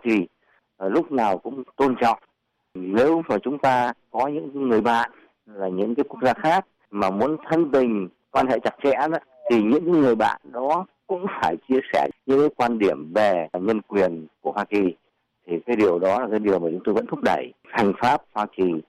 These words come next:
phải quan tâm, và đặc biệt là lần này chúng tôi cũng có được những cái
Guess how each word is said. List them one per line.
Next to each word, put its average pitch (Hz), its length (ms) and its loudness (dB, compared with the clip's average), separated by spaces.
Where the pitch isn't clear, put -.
phải 73 100 -2
quan 104 260 0
tâm, 104 160 2
và 110 60 -4
đặc 110 180 -2
biệt 123 220 0
là 101 300 0
lần 107 380 -4
này 104 260 0
chúng 127 140 -16
tôi 135 160 -2
cũng 139 200 -18
có 143 220 -2
được 123 320 0
những 113 280 -12
cái 139 280 2